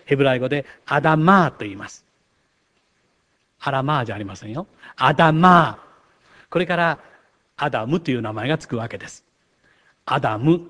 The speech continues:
それは土という意味です。まさに土から作られた、土に変える土なる存在。でも、土であるアダムの体に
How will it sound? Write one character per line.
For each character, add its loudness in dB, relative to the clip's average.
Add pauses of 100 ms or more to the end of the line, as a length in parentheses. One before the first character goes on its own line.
(180)
そ -20
れ -14
は -16
土 -8
と -12
い -8
う -10
意 -10
味 -14
で -16
す。 -20 (1080)
ま -2
さ -4
に -8
土 -12
か 0
ら 0
作 0
ら 4
れ 2
た、 -6 (720)
土 -4
に 0
変 0
え 2
る 0
土 -8
な -2
る 2
存 -6
在。 -6 (520)
で 4
も、 -2 (300)
土 -6
で 8
あ 6
る 0 (300)
ア 0
ダ 4
ム -2
の -6
体 -4
に -6